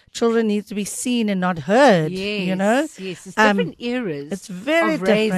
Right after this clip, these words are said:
Speaker 2: raising,
Speaker 1: of
Speaker 2: you know?
Speaker 1: raising.
Speaker 2: Mm.
Speaker 1: Now we have to give children that space where they actually have a voice as well, to say, "You have a voice and I'm gonna listen to your opinion." And, um, and not just, you know, have that,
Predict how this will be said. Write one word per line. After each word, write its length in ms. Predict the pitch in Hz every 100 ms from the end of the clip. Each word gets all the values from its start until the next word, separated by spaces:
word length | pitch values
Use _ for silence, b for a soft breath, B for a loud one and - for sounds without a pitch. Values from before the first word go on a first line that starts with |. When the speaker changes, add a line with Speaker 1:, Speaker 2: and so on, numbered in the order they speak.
| 170
Speaker 2:
raising, 200 | 143 139
Speaker 1:
of 120 | 196
Speaker 2:
you 100 | 185
know? 60 |
Speaker 1:
raising. 540 | 196 220 285 262 196 165 b
Speaker 2:
Mm. 200 | 196 190
Speaker 1:
Now 440 | 196 214 247 311 311
we 160 | 262
have 220 | 233 233 226
to 100 | 247
give 260 | 196 214 -
children 540 | - 240 226 233 220 b b b
that 320 | - 175 208 -
space 840 | - - - 339 277 190 233 -
where 220 | 196 214
they 240 | 190 196 233
actually 380 | 214 220 - 208
have 300 | 185 185 185 -
a 80 | 185
voice 380 | 175 185 190 214
as 120 | -
well, 420 | 185 254 160 143 b b b b -
to 100 | 220
say, 640 | - 240 220 214 208 202
"You 220 | 208 190 220
have 220 | 190 208
a 80 | 262
voice 640 | 190 175 175 269 - - -
and 560 | 196 202 196 196 196 -
I'm 160 | 190
gonna 240 | 202 196 262
listen 340 | 240 214 226
to 100 | 190 208
your 160 | 190
opinion." 580 | 220 - 175 170 202 277 b b b b _
And, 420 | 233 233 233 233 233
um, 440 | 233 226 220 - -
and 180 | 240 240
not 220 | 233 311
just, 480 | - 254 226 - -
you 80 | 233
know, 340 | 233 240 226
have 360 | 190 202 214 190
that, 360 | 208 214 -